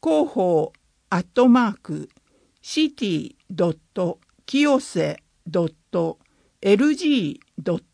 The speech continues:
トジェーピー。スペル、ケーオーユーエイチオーユーアットマークシー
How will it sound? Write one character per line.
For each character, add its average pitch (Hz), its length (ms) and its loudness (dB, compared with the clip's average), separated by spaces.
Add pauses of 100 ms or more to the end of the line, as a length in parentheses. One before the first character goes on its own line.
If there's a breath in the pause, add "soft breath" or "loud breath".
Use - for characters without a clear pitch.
ト 170 280 -4 (260)
ジ 190 160 -2
ェ 214 160 6
ー 214 60 -8
ピ 165 520 -8
ー。 - 60 -20 (1300)
ス - 220 -14
ペ 269 220 4
ル、 165 240 -6 (1040)
ケ 277 360 4
ー - 60 -6 (200)
オ 240 400 4
ー - 40 -8
ユ 190 480 -2 (520)
ー 214 40 0
エ 226 100 6
イ 262 120 2
チ - 340 -12
オ 226 340 6
ー - 20 -4
ユ 190 440 -2 (520)
ー 196 40 -6
ア 190 40 -4
ッ 190 80 -6 (120)
ト 254 160 4
マ 233 260 4
ー - 20 -6
ク - 380 -12 (680)
シ 285 520 0
ー - 40 -12